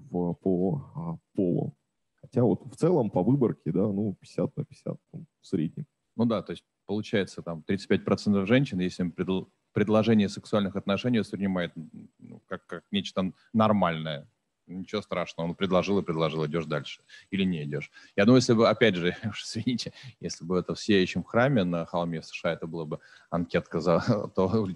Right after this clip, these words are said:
Speaker 2: там был бы один процент, который воспринял бы это, что это нормально. Интересно, да, цифра, конечно.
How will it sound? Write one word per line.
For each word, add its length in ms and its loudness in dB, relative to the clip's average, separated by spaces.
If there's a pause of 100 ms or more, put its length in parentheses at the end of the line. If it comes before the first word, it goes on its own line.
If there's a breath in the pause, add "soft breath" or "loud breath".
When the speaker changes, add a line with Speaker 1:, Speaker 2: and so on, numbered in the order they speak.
Speaker 2:
там 160 2
был 120 2
бы 100 6
один 240 4
процент, 440 2
который 300 -2
воспринял 400 0
бы 120 -2
это, 180 -6
что 140 -6
это 120 -8
нормально. 480 -2 (480 soft breath)
Интересно, 360 2
да, 220 4
цифра, 340 -4
конечно. 520 -4